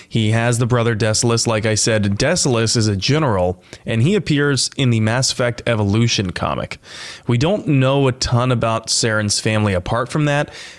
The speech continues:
Um, just like every other Turian, though, we know that Saren enlisted into military service at just fifteen years old. It's presumable then that his brother did as well,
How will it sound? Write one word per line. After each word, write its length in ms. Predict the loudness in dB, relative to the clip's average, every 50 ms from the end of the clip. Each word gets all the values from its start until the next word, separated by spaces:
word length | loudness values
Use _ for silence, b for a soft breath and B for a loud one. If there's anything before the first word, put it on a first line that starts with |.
| B B
Um, 640 | B -4 -2 0 0 0 0 2 0 0 0 -2 -6 -12 _ _ _ _ -2 -2
just 320 | 0 0 0 0 0 0
like 220 | 0 0 0 0
every 180 | 0 0 2 2
other 140 | 2 0 0
Turian, 400 | 0 0 0 2 2 2 2 2
though, 240 | 2 2 2 2 0
we 180 | 2 2 2
know 160 | 2 2 2
that 160 | 2 0 0 0
Saren 600 | 0 0 0 2 2 2 0 2 2 0 0 0
enlisted 640 | 0 0 2 2 2 2 0 0 -2 -2 -2 0 0
into 180 | 0 0 0
military 640 | 0 2 2 2 2 2 2 0 0 0 0 0 0 0
service 400 | 0 0 0 0 0 0 0 0
at 100 | -2 -2
just 260 | -2 -2 -4 -2 -2
fifteen 340 | -2 -2 -2 0 0 0 0
years 240 | 0 0 0 0
old. 240 | 0 0 0 -2 -2
It's 180 | -4 -4 -4 -6
presumable 640 | -6 -4 -4 -2 0 0 0 0 0 0 0 0 0
then 220 | 0 0 0 0
that 140 | 0 0 0
his 100 | -2 -2
brother 340 | -2 -2 -2 0 0 -2 -2
did 220 | -2 -2 -2 -2
as 100 | -2 -2
well, 480 | 0 0 2 2 2 0 0 -2 -4